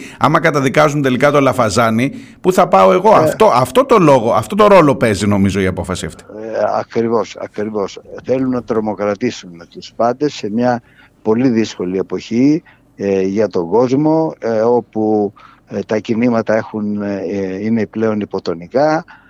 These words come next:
Speaker 2: δεν υπάρχουν, ε, μεγάλες, ε, κοινωνικές αντιδράσεις, υπάρχει μια σχετική παθητικότητα, μα-, μάλλον μεγάλη παθητικότητα. Λοιπόν, σε αυτή την περίοδο θέλουν, ε, να τελειώνουν μια και καλή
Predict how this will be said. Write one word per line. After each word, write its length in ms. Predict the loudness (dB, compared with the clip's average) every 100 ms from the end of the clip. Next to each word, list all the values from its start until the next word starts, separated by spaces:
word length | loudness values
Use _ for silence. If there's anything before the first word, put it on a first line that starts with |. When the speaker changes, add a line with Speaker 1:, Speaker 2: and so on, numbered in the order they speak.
| _
Speaker 2:
δεν 300 | -10 -2 0
υπάρχουν, 640 | 0 -2 -4 -4 -8 -6 -6
ε, 180 | -6 -6
μεγάλες, 800 | -6 -2 -2 -2 -4 -8 -14
ε, 380 | -10 -8 -8 -10 -10
κοινωνικές 520 | -10 -8 -6 -6 -6
αντιδράσεις, 800 | -8 -6 -2 -2 -2 -8 -12 -12
υπάρχει 440 | -6 -6 -6 -8
μια 260 | -6 -6 -6
σχετική 480 | -10 -10 -10 -10 -10
παθητικότητα, 920 | -8 -10 -12 -10 -2 -2 -2 -6 -6
μα-, 380 | -4 -2 0 0 -2
μάλλον 280 | -4 -4 -4
μεγάλη 360 | -2 0 -2
παθητικότητα. 720 | -8 -16 -16 -6 -2 -2 -4 -8 -10 -20 -16
Λοιπόν, 280 | -8 -2 -2
σε 120 | -2
αυτή 180 | -4 -2
την 120 | -2
περίοδο 640 | 0 2 4 2 2 0 0 -8 -20 _ _
θέλουν, 520 | 0 0 2 0 2
ε, 140 | 0
να 180 | 0 -2
τελειώνουν 600 | -4 -4 0 0 0 -4
μια 200 | -2 -2
και 160 | -2 -6
καλή 480 | -4 -4 -2 -4